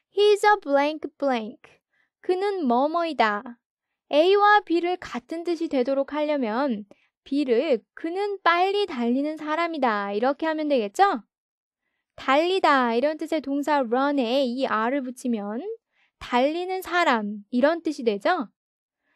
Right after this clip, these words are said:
그런데 한 가지 주의할 점은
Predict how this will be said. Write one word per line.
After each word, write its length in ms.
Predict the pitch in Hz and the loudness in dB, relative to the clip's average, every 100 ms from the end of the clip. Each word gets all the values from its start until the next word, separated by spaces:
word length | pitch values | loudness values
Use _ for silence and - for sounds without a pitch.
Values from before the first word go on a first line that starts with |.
| _ _ | _ _
그런데 480 | - 349 381 403 403 | -4 0 0 2 4
한 320 | 403 381 403 | 4 2 2
가지 240 | 403 392 370 | 4 4 0
주의할 480 | - 247 294 320 | -4 -2 0 0
점은 560 | - 294 254 220 262 | 0 0 0 -2 -2